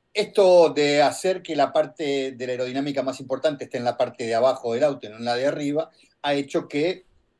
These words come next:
los autos puedan seguirse más fácilmente. Por lo menos fue así en el veinte veintiuno, parte del veinte veintidós.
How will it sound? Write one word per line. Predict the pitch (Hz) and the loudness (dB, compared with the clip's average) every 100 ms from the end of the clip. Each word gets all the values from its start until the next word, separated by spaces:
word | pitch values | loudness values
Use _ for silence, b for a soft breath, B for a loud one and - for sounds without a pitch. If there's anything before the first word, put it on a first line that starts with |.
| 123 | -8
los | 117 | -6
autos | 139 151 143 | -4 -6 -4
puedan | 135 135 | -2 -2
seguirse | 135 117 135 135 | -4 -8 -8 -8
más | 123 135 - | -8 -6 -6
fácilmente. | 123 117 117 120 104 - | -8 -8 -10 -10 -10 -8
Por | 196 | -6
lo | 226 | -4
menos | 240 233 | -2 0
fue | 156 | 0
así | 180 | -2
en | 160 | -4
el | 139 | -2
veinte | 147 147 | -4 -4
veintiuno, | 131 127 120 135 139 135 | -6 -8 -8 -6 -4 -2
parte | 123 120 120 | -4 -4 -8
del | 117 | -6
veinte | 113 117 | -6 -6
veintidós. | 117 117 120 113 117 | -8 -10 -10 -10 -12